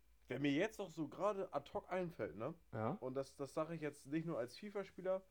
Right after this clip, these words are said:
Speaker 1: sondern das sag ich, weil mein Vater mir immer da, da die Fresse voll gelabert hat, ist Ajax Amsterdam neunzehnhundertfünfundneunzig.
Speaker 2: Fünfundneunzig?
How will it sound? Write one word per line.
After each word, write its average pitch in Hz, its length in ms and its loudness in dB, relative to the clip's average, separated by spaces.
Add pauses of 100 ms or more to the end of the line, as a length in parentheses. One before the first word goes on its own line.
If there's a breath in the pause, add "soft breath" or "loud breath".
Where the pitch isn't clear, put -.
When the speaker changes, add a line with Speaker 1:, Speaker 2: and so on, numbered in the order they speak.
(260 soft breath)
Speaker 1:
sondern 127 260 0
das 131 140 4
sag 170 160 4
ich, 170 240 -2
weil 131 160 8
mein 127 160 2
Vater 185 260 6
mir 117 260 2
immer 117 220 2
da, 113 180 2
da 110 200 0
die 107 140 -8
Fresse 110 300 -8
voll 110 200 -2
gelabert 101 380 0
hat, 117 140 -4 (500 soft breath)
ist 135 320 -2
Ajax 185 440 6
Amsterdam 156 580 2
neunzehnhundertfünfundneunzig. 131 1080 -2 (920)
Speaker 2:
Fünfundneunzig? 151 840 0